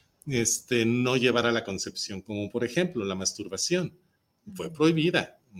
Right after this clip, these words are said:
Speaker 1: ¿sí?
Speaker 2: Ujú.
Speaker 1: Este, la entre-, la penetración que no fuera vaginal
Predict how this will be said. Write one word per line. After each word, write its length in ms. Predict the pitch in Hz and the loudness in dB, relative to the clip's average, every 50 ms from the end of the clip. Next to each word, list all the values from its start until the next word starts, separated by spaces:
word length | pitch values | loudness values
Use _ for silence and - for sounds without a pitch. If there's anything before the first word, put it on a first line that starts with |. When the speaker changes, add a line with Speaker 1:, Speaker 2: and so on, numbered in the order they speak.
| 87 | -10
Speaker 1:
¿sí? 440 | 85 - - 92 98 123 175 202 185 _ _ - _ _ | -6 -6 -4 -2 -2 -2 -2 -2 -4 _ _ -20 _ _
Speaker 2:
Ujú. 140 | - 226 180 - - | -8 -8 -8 -6 -4
Speaker 1:
Este, 840 | 107 101 92 98 101 - _ - 113 110 107 104 104 101 98 92 - - - - _ _ - | -4 -2 -2 -2 -4 -6 _ -2 0 2 2 2 2 2 0 -2 -4 -10 -20 -20 _ _ -2
la 140 | 120 117 | 0 2
entre-, 540 | 117 113 117 127 117 113 117 113 110 110 107 104 | 2 2 2 4 4 6 6 6 6 6 6 4
la 140 | 107 110 - | 4 4 4
penetración 760 | 110 110 113 - - 113 107 - - 147 147 143 156 156 151 | 4 4 4 2 2 2 2 2 6 6 8 8 8 6 4
que 120 | 143 123 | 4 2
no 100 | 120 123 | 2 2
fuera 340 | 120 - 135 127 135 131 131 - | 2 4 4 4 4 4 2 0
vaginal 720 | 123 110 104 104 98 - - 110 110 117 120 139 165 - | -2 0 0 0 0 0 0 2 2 4 4 2 2 0